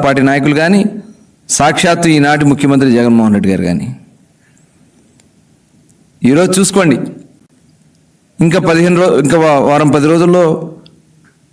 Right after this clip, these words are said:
నోటిఫికేషన్ రాబోతా ఉంది. ఎన్నికలకి ఇంకా ఖచ్చితంగా యాభై రోజుల లోపే ఉంది.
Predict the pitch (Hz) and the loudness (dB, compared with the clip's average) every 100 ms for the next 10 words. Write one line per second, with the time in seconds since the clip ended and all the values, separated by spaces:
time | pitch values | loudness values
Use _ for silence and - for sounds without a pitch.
0 | _ 127 165 160 165 160 156 135 131 127 | _ 0 0 0 0 0 0 2 0 0
1 | 120 107 98 - - - - - - - | 0 0 -2 -6 -14 -20 -20 -20 -20 -20
2 | _ _ _ _ - _ _ _ _ _ | _ _ _ _ -20 _ _ _ _ _
3 | _ _ _ 135 165 185 196 180 175 175 | _ _ _ 0 0 0 0 0 0 0
4 | 156 156 165 180 180 160 - - - - | -2 -2 0 0 2 0 -2 -8 -10 -8
5 | - - - - _ _ 123 143 143 147 | -8 -12 -14 -20 _ _ 0 0 2 0
6 | 151 127 123 127 104 90 - | 2 2 2 0 0 -2 -4